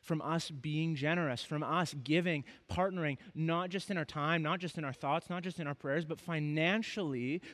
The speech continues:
with the ministry of the gospel. His main point, per se, is quite simple. Your generosity is vital to your discipleship to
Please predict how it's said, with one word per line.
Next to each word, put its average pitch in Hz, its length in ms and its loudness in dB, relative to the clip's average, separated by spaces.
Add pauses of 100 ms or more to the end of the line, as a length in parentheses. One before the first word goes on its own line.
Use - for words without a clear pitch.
with - 100 -6
the 175 80 0
ministry 151 640 0
of 127 340 -2 (260)
the 160 100 -2
gospel. 160 480 0
His 143 180 0
main 160 300 4
point, 156 260 -6
per 180 100 -6
se, 127 220 -4
is 151 100 -2
quite 147 280 -2
simple. 175 360 -2 (200)
Your 147 340 2
generosity 156 800 -2
is 151 140 -4
vital 143 460 2
to 139 120 -6
your 127 160 -2
discipleship 139 680 -2 (240)
to 131 380 -4